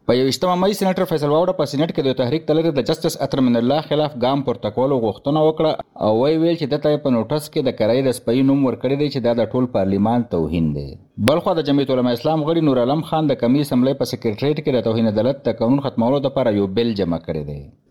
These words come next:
د پارلیمان د غړو او د ججانو ترمنځ د تاوتریخوالي په اړه د خیبر پښتونخوا بار کونسل د آئیني کمیټې پخوانی چیرمن سید مبشر شاه مشال راډیو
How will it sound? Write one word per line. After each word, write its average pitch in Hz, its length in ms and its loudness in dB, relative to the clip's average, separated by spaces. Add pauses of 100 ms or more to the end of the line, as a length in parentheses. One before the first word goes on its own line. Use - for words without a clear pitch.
(180)
د 117 80 2
پارلیمان 139 540 0
د 156 160 0
غړو 202 260 0
او 151 140 0
د 131 80 -4
ججانو 156 340 -2
ترمنځ 156 400 0
د 139 140 0
تاوتریخوالي 139 580 0
په 170 80 0
اړه 165 160 2
د 139 100 -2
خیبر 131 300 -2
پښتونخوا 135 480 0
بار 123 180 0
کونسل 143 400 -2
د 143 160 -2
آئیني 120 300 0
کمیټې 160 400 -2
پخوانی 131 420 0
چیرمن 143 340 2
سید 135 220 0
مبشر 113 340 -2
شاه 147 200 0
مشال 139 320 -2
راډیو 127 200 0